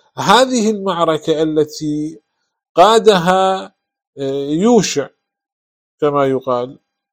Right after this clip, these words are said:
يشوع، لأنه موسى أرسل على يشوع وقال له: "خذ معك بني إسرائيل المقاتلين منهم وحارب العماليق"، وأعطاه العصا وكذا،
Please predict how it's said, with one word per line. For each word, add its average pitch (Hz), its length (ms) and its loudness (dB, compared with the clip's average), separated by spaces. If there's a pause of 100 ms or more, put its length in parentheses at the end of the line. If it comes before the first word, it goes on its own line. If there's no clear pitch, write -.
(120)
يشوع، 143 580 -2
لأنه 139 640 -6
موسى 214 440 -2
أرسل 190 640 -2
على 147 460 0
يشوع 175 440 -4
وقال 175 520 -2
له: 143 240 -2
"خذ 160 240 -6 (560)
معك 147 480 -6
بني 143 360 -2
إسرائيل 143 840 -4
المقاتلين 135 880 -6
منهم 190 480 -4 (440)
وحارب 170 540 0
العماليق"، 139 920 -4 (320)
وأعطاه 143 680 -4
العصا 160 480 -4
وكذا، 165 680 -2